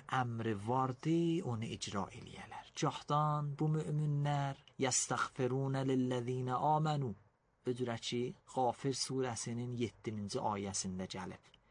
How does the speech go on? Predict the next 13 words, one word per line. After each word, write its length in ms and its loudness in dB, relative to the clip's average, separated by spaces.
Möminlərə 640 2
dua 440 2
elərlər. 500 -8
Allahdan 840 2
istərlər 600 2
ki, 520 -2
möminləri 1040 0
bağışləyə. 640 -4
Amma 260 2
gahdan 720 0
da 100 4
yollananlar 1400 4
mücrim 680 2